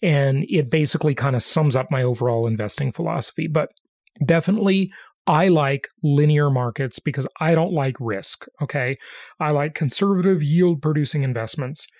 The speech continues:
that even if they go down in value slightly, as long as you maintain your income and expense ratio, you're gonna have a good investment, okay?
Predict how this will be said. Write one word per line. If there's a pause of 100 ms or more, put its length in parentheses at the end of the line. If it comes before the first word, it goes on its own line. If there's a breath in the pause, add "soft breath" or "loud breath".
(140 soft breath)
that
even
if
they
go
down
in
value
slightly, (480 loud breath)
as
long
as
you
maintain
your
income
and
expense
ratio,
you're
gonna
have
a
good
investment, (240)
okay?